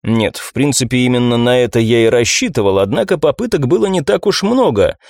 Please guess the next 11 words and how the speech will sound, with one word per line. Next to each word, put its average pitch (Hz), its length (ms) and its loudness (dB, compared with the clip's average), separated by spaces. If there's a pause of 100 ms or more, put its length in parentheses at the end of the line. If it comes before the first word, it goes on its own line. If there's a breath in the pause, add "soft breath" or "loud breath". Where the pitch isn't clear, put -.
(220 loud breath)
Карту 156 420 2
фертильности 139 1040 0
Е-ранга, 107 880 2
значительно 135 720 0
повышающую 117 840 0
шансы 113 380 0
обзавестись 113 560 0
потомством, 151 640 0
я 101 180 0
не 101 140 -2
покупал. 156 560 0